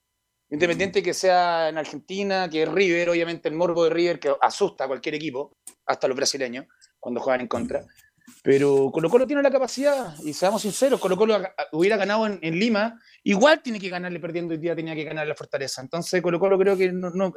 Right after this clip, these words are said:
no ha variado mucho lo, lo que tiene proyectado Quintero, salvo el empate que hubiera sido si hubiera ganado en Lima, porque perdiendo con Fortaleza por dos goles, eh, también, y la derrota hoy día, una presu-, una, una, una, una supuesta derrota hoy día lo deja en la misma manera teniendo que ganar a la Fortaleza, sí o sí, o un empate.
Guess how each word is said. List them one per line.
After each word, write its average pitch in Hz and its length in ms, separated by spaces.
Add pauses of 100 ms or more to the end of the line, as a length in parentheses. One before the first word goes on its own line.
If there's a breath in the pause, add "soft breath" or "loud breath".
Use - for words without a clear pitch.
no 202 160
ha - 20
variado 220 300
mucho 240 300
lo, 208 300
lo 180 120
que 180 80
tiene 202 160
proyectado 190 480
Quintero, 131 500 (160 soft breath)
salvo 190 300
el 185 60
empate 165 340
que 143 80
hubiera 151 180
sido 156 160
si 156 120
hubiera 151 140
ganado 143 240
en 135 80
Lima, 139 200
porque 123 220
perdiendo 139 280
con 139 140
Fortaleza 143 400
por 131 120
dos 147 120
goles, 147 280
eh, 135 60
también, 131 320 (480 loud breath)
y - 100
la 123 100
derrota 135 200
hoy 139 100
día, 156 240 (340)
una 170 180
presu-, 165 320
una, 170 280
una, 156 460 (640 loud breath)
una, 151 260
una 151 160
supuesta 170 360
derrota 170 220
hoy 170 80
día 185 240
lo 180 100
deja 208 380
en 180 420
la 170 60
misma 220 220
manera 226 240
teniendo 214 320
que 196 80
ganar 185 240
a 208 80
la 151 80
Fortaleza, 147 420
sí 190 160
o 185 60
sí, 220 280
o 170 120
un 185 100
empate. 135 460